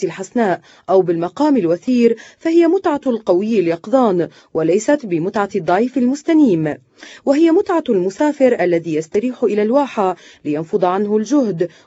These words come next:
ويتزود منها لجهد جديد، وليست متعة المتهافت الذي يتوق إلى مهاد الراحة لينغمس فيها ويستكين إليها ولا يصحو من سكرتها، بل هو يحب المتعة لأنه يحب الجهاد،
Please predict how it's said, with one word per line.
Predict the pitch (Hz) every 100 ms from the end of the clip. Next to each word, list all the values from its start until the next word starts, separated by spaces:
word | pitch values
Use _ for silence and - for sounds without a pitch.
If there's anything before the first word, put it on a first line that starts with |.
| -
ويتزود | 175 175 220 277 311 254
منها | 214 247 226 214 202 170
لجهد | 170 165 226 240
جديد، | 294 294 247 233 165 151 139 _ - _
وليست | 139 135 147 180 220
متعة | 254 285 285
المتهافت | 285 277 269 277 320 302 196 196 - - -
الذي | 196 185 175
يتوق | 180 190 311 320
إلى | 277 185 156
مهاد | 170 180 226 202
الراحة | 202 269 247 220 185 - _ -
لينغمس | 170 165 190 285 294
فيها | 269 247 247 240
ويستكين | 185 170 170 214 214 269
إليها | 220 196 208 190 185 175 _ _ -
ولا | 226 202 190
يصحو | 247 - 269 214
من | 262
سكرتها، | 294 370 302 294 165 165 151 - _ - -
بل | 190
هو | 190 208
يحب | 180 185 - 269 294
المتعة | 220 214 233 277 262
لأنه | 233 196 214 262 262
يحب | 277 - 277 311
الجهاد، | 262 330 302 226 175 170